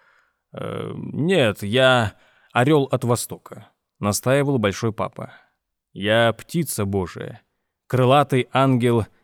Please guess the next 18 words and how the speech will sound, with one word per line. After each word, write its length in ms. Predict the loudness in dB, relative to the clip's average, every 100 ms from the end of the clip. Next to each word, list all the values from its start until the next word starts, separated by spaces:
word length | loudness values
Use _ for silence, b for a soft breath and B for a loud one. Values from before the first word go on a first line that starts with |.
| _
Господа 580 | -4 0 -2 -2 0 0
Иисуса 640 | 0 -2 -2 -4 -8 -4 -4
Христа, 420 | -2 -4 -2 -2
Бога 320 | 0 -2 -2
Всемогущего". 960 | -4 -2 -2 -2 -4 -6 -10 -12 -14 -18 _ _ _ _
"Птица?" 680 | -16 -12 -8 -6 -4 -4 -8 _ _ -8
удивился 540 | -2 0 0 0 -4
Тед. 340 | -2 -4 -4 _ _ _ _ _ _ _
Большой 400 | -2 0 2 0
Папа, 440 | 0 2 2 2 -2
явно 440 | 0 2 2 2
раздосадованный, 920 | 0 0 -2 0 0 0 0 0 -2 b b b b b
поспешил 500 | -6 -2 -2 0 0
перевести 600 | 0 0 0 0 -4 -4
разговор. 600 | -6 -6 -6 -8 -10 -18 _ _ _ _ _ _
"Помнишь, 520 | 0 2 4 2 0 -2
космонавты 640 | -4 -2 2 2 0 0
рассказывали, 840 | 0 0 -2 -2 0 0 2 0